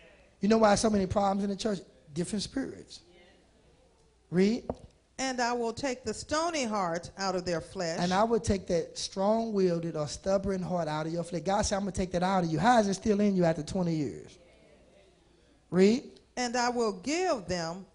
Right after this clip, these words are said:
Speaker 2: a heart of flesh."
Speaker 1: God said, "I'm gonna give you a heart of flesh." Now watch this. Read.
Speaker 2: "That they may walk in my statutes."
Speaker 1: You know why people can't live the way God said they, they need to live? 'Cause they don't have a new heart.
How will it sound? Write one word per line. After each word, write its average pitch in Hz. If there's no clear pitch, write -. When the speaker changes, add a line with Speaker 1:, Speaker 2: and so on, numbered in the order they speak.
Speaker 2:
a 175
heart 190
of 214
flesh." 165
Speaker 1:
God 208
said, 202
"I'm 190
gonna 175
give 180
you 185
a 147
heart 185
of 165
flesh." 156
Now 165
watch 165
this. 135
Read. 175
Speaker 2:
"That 254
they 262
may 262
walk 277
in 220
my 269
statutes." 180
Speaker 1:
You 226
know 262
why 233
people 220
can't 214
live 214
the 208
way 208
God 202
said 208
they, 208
they 196
need 208
to 202
live? 208
'Cause 190
they 196
don't 196
have 190
a 180
new 185
heart. 147